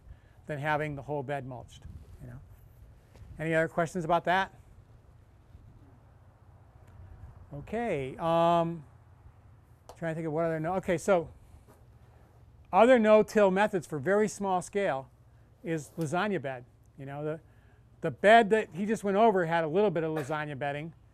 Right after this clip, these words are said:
'cause when you want to raise up that side, it's wetter on that side. The one behind, next to that was totally lasagna bedded. It was, well, there's a whole video, it's called What Ground, and it shows us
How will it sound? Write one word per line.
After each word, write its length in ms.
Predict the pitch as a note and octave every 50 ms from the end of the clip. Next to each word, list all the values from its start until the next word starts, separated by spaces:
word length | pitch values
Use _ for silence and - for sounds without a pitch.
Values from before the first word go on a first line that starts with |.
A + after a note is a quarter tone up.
| - -
'cause 120 | - C#3+
when 100 | D#3 D#3+
you 100 | D#3+ F3
want 180 | F3 E3 E3+ E3
to 40 |
raise 300 | D3+ D3+ E3 E3+ F3 E3+
up 160 | E3+ F3+ E3+ -
that 180 | F3 E3+ E3
side, 280 | - - F3 F3 F3 E3
it's 160 | D#3+ - -
wetter 280 | C3+ D3+ D#3 D#3 E3 E3+
on 80 | E3 E3
that 180 | E3 E3+ E3 -
side. 340 | - F3 E3+ E3+ F3 F#3 - - _ - - - - -
The 60 | D#3
one 240 | D3+ F#3+ G3+ G3+ F3+
behind, 360 | D3 D3 D3+ F3 F#3+ A3 G3
next 200 | F#3 G3+ - -
to 80 | - D#3
that 340 | C3+ F#3 G#3 A3 F#3 D3+ D3+
was 140 | D#3 -
totally 420 | - - - F3+ G3 G3 F3+ E3+ D#3
lasagna 460 | D3 D3+ C3+ C3+ C#3+ C#3+ D3 C#3 B2
bedded. 240 | C3+ C3+ C3 B2 A#2
It 80 | D#3
was, 180 | D#3+ C3 - - - - - - - - - - - - - - -
well, 140 | - D3+ D3+
there's 160 | E3 E3+ D#3
a 60 | E3+
whole 180 | D#3+ G3 G3 F#3
video, 320 | D#3 G3+ G#3 G3+ F3+ D3
it's 120 | C#3 - -
called 260 | - D#3+ D#3 C#3+ C#3
What 180 | C#3+ F3 E3+ -
Ground, 380 | - F3+ E3+ E3 D#3 D3 C3+
and 80 | C3+ C#3+
it 60 | B2+
shows 260 | - - E3+ D#3+ D3+ D3
us 160 | D3+ -